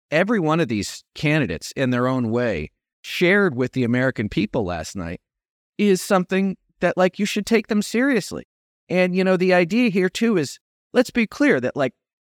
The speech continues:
Young Americans for Freedom, which is run by a guy named Scott Walker, another failed presidential candidate, former governor of Wisconsin, and Fox News were the hosts of this debate.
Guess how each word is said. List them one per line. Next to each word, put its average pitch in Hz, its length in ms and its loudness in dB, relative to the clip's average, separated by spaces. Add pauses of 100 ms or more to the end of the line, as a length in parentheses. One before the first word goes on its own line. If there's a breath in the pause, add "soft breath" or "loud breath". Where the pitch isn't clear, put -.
Young 160 340 0
Americans 156 480 2
for 156 140 -2
Freedom, 101 400 -4
which 110 180 -4
is 104 100 -4
run 120 220 0
by 110 180 0
a 104 40 -2
guy 107 140 -2
named 107 180 -2
Scott 117 380 0
Walker, 92 440 -4
another 123 460 2
failed 95 360 -2
presidential 82 540 -6
candidate, 85 500 -6
former 104 380 0
governor 87 380 0
of 76 60 -6
Wisconsin, 85 640 -8 (360)
and 180 180 -2
Fox 170 400 2
News 214 300 2
were 151 120 2
the 156 100 0
hosts 143 360 -4
of 113 140 -4
this 107 180 -6
debate. 185 480 -4